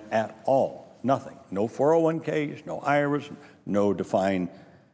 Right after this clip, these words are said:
uh, benefit pr-, uh, program, nothing. Half, one out of every two, have nothing whatsoever. Unfortunately, instead of trying to improve the pension system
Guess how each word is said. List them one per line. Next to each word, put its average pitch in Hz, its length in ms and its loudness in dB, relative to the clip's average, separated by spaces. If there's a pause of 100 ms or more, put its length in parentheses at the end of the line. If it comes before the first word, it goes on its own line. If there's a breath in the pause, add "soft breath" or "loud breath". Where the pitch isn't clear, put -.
(380 loud breath)
uh, 80 240 0
benefit 160 560 4
pr-, 139 200 -2
uh, 120 220 4 (260)
program, 135 400 0
nothing. - 360 0 (480)
Half, - 420 -8
one 135 180 0
out 131 120 0
of 123 100 -4
every 123 200 -2
two, 90 280 -12
have 95 140 -4
nothing 113 440 2 (560)
whatsoever. - 640 -4 (1800 soft breath)
Unfortunately, 135 540 8
instead 139 260 6
of 127 80 4
trying 131 240 8
to 110 80 6
improve 190 440 4
the 143 80 4
pension 98 380 0
system - 460 -8